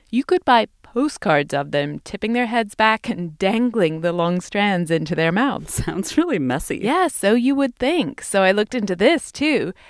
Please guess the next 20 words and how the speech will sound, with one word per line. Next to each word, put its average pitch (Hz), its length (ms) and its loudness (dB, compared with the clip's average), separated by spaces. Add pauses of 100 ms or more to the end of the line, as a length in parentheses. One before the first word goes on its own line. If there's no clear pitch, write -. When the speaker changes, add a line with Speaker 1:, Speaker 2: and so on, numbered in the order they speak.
(200)
Speaker 1:
And 208 180 4
the 208 120 2 (100)
thing 359 220 0
is 165 400 0 (300)
that 196 180 0
when 185 240 -2
pasta 330 540 -2
first 254 260 2
got 220 180 0
popular 185 400 -2
in 160 100 -2
Italy, 151 480 -8
it 180 140 -2
wasn't 240 680 2
this 156 180 -2
sauce-drenched - 840 -4
thing 156 240 -4
we 160 100 -6
eat 151 200 -10
today. 220 500 0